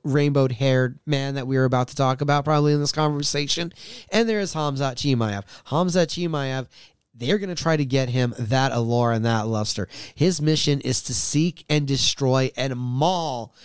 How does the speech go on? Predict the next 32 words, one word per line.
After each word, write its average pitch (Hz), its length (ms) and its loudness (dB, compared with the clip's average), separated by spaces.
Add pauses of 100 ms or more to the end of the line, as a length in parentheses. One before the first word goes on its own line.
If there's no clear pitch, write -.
(200)
Nate 143 360 -2
Diaz 135 320 0
in 131 100 -4
an 127 60 0
impressive 143 440 -2
fashion 143 480 -2 (280)
that 135 260 -2
catapults 165 680 -2
him 160 280 -2 (280)
into 175 420 0
the 156 100 -2
succession 143 760 0 (280)
of 147 260 0
draw. 123 400 2 (120)
Puts 226 200 0
on 214 140 -4
the 196 80 -12
kind 175 260 -10
of 156 80 -14
fight - 520 -4
that - 200 -2
fans 165 400 -2
remember 147 460 -4 (240)
or 160 160 2
the 135 140 -10
finish 170 440 -4
that 143 180 -6
scares 151 380 2
people 143 400 -4
in 139 300 0
their 131 180 0
sleep. 131 500 -2